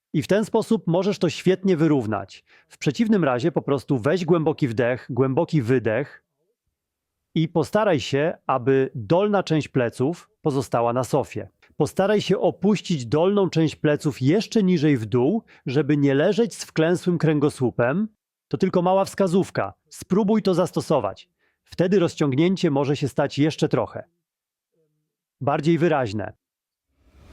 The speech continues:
Teraz przejdźmy do drugiego ćwiczenia. Chodzi o przeciwną stronę, czyli pośladki. Spójrz, usiądź sobie trochę na krawędzi tej kanapy. Wcześniej ćwiczyliśmy z prawą nogą, prawą nogę,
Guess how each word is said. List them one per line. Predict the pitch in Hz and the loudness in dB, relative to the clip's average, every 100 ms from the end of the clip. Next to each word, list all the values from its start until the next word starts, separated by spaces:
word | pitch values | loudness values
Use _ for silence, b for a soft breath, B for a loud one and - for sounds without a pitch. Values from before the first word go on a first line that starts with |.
| - - | -18 -8
Teraz | - 208 175 | -2 -2 -2
przejdźmy | - 175 175 165 | -2 -2 0 0
do | 143 | 0
drugiego | 127 135 131 131 | 0 0 0 -2
ćwiczenia. | 127 - 123 117 104 92 - _ | -2 -4 -2 -2 -2 -4 -8 _
Chodzi | - 185 190 | -4 0 0
o | 180 | 0
przeciwną | 170 - 180 165 143 | -2 -2 0 0 0
stronę, | - 135 110 95 90 _ | 0 -2 0 -2 -8 _
czyli | - 156 165 | -4 -2 0
pośladki. | 180 - 160 127 - 110 95 _ _ _ _ | -2 0 0 -2 -6 -14 -14 _ _ _ _
Spójrz, | - - 170 120 - - | -12 -2 0 0 -4 -2
usiądź | 214 214 214 - | -2 0 -2 0
sobie | 190 175 | 0 0
trochę | 185 170 175 | 0 0 0
na | 160 | -2
krawędzi | - 147 139 151 131 | 0 0 0 0 -2
tej | 143 135 | -2 0
kanapy. | 139 135 127 - 104 95 _ b b b | 0 0 0 -2 -8 -8 _ b b b
Wcześniej | - 185 196 220 214 | -6 -2 0 0 -2
ćwiczyliśmy | - 170 170 170 170 - 147 | -2 -4 -2 -2 -2 -2 -2
z | |
prawą | - 151 156 151 139 | -2 -2 0 0 2
nogą, | 139 117 117 101 92 b b - | 0 0 -2 -4 -8 b b -4
prawą | 156 156 165 | -2 0 2
nogę, | 156 147 117 107 | 2 0 0 -4